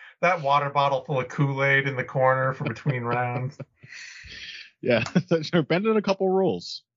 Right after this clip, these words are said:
Speaker 1: Yeah, yeah.
Speaker 2: But it's a, you know, it's a special, uh, it's a special occasion, so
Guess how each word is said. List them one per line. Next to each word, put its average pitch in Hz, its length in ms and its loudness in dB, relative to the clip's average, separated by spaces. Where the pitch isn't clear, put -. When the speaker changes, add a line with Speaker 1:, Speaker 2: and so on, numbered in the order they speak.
Speaker 1:
Yeah, 175 320 2
yeah. 165 260 0
Speaker 2:
But 127 140 0
it's 131 180 -2
a, 131 140 6
you 131 80 2
know, 131 140 4
it's 131 100 -6
a 123 60 -4
special, 123 560 0
uh, 117 100 6
it's 117 140 -2
a 117 60 -4
special 123 440 0
occasion, 123 480 0
so 90 260 -4